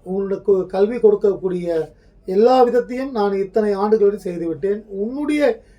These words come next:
எதிர்காலம், உன்னுடைய சந்ததிகள்,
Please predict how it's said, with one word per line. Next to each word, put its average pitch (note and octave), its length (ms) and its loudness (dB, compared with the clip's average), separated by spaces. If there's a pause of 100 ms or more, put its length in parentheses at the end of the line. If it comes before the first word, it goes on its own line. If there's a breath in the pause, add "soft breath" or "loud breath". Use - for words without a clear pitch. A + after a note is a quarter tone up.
(120 soft breath)
எதிர்காலம், B3 880 4
உன்னுடைய A#3+ 540 0
சந்ததிகள், A#3 680 2